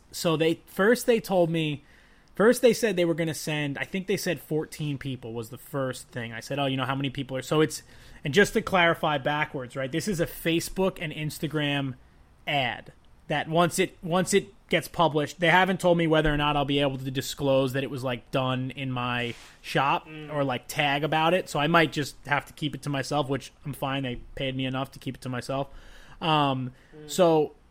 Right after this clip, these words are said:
Speaker 1: they said, "Oh, it's a fifteen-second ad for a, a beer company." And it'll be fourteen people, uh, you know, like, pretty, they're like, "It'll be pretty light. It'll be mainly, like, you know, s-, four people from one company, an actor, blah, blah, blah." And they said some people from the actual,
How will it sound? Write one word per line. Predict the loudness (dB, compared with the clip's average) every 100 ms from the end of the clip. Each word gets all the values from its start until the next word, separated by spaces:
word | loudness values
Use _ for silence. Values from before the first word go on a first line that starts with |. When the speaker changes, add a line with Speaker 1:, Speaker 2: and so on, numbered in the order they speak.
| _
Speaker 1:
they | 2 2
said, | 4 6
"Oh, | 6
it's | 4
a |
fifteen-second | 2 0 2 0 2 -2 0
ad | 0 0 -2 -2
for | 0 2
a, | 0 -2
a |
beer | -2 0 0
company." | -2 -8 -6 -6 -8 -10 -18 -18 -6
And | -2 0
it'll | 2
be | 0 0
fourteen | 4 2 2 0 0
people, | -2 -2 0 2 2 0 -4 -4
uh, |
you | -2 0
know, | 0
like, | -2 -4 -4
pretty, | 0 2 2
they're | 0 0
like, | 0 0
"It'll | -2 0
be | -2
pretty | 2 2 4
light. | 2 4 6 6
It'll | 4 2
be | 0
mainly, | 0 0 0
like, | -2 -2 -4
you | -8 -6
know, | -8 -10
s-, | -14 -20 -20 -20 -2
four | 6 6
people | 6 2 2
from | -2 2
one | 2 0
company, | 0 -2 -2 -2 -2
an | -2
actor, | 0 -2 0 2 4 2
blah, | 0 0
blah, | 0
blah." | 0 0 2 0
And | -2
they | -2
said | -2 -6
some | -6
people | -4 -4 -4
from | -4 -2 -2 -2
the | -4
actual, | -4 -6 -6 -4 -4 -6